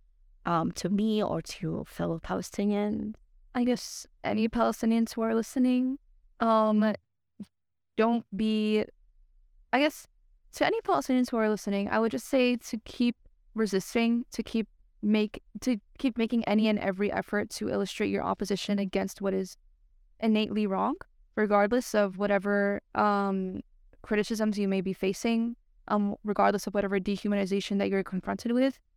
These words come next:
Speaker 2: Always make the effort to stand your ground and stand firm in what you believe in, because indeed,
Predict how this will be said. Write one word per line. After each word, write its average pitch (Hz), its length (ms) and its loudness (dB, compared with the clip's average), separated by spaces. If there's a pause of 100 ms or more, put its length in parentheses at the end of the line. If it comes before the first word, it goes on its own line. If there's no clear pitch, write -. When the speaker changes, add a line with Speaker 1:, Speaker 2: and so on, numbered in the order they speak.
(320)
Speaker 2:
Always 220 320 2
make 208 200 0
the 214 140 -2
effort 202 420 -2
to 208 500 -2
stand 196 340 0
your 196 140 2
ground 190 300 0
and 190 100 -4
stand 196 300 -2
firm 190 280 -2
in 185 140 2
what 190 140 0
you 190 100 -2
believe 185 300 -2
in, 233 120 4
because 202 300 -4
indeed, 190 420 -2